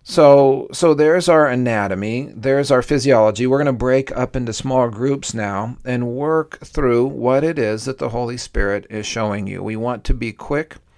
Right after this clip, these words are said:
with the gospel in our small groups, and here is the gospel that Jesus Christ came.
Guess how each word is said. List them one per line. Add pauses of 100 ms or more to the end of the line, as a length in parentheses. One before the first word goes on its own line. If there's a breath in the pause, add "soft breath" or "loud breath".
(400 loud breath)
with
the
gospel
in
our
small
groups,
and
here
is
the
gospel
that
Jesus
Christ
came.